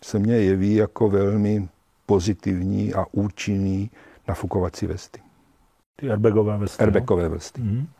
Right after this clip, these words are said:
Speaker 1: E, sám jsem si to vyzkoušel, vždycky na nějakým motosalonu nebo někde, kde ta firma to předváděla. Na Besipu už jim to půjčujou. Tam je to takové docela výrazné, ten, ten způsob té propagace,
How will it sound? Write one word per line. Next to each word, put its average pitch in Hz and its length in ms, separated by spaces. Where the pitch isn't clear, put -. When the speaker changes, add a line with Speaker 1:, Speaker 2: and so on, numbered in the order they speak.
Speaker 1:
E, 85 40
sám 104 240
jsem 110 160
si - 120
to 85 120
vyzkoušel, 117 1000
vždycky 110 280
na 107 100
nějakým 104 300
motosalonu 101 640
nebo 95 200
někde, 92 300
kde 92 140
ta 92 100
firma 92 340
to 90 120
předváděla. 107 760
Na 87 100
Besipu 98 480
už 92 200
jim 101 140
to 92 160
půjčujou. 117 640
Tam 107 180
je 107 120
to - 160
takové 110 640
docela 117 400
výrazné, 92 680
ten, 98 460
ten 95 200
způsob 98 420
té 107 140
propagace, 90 720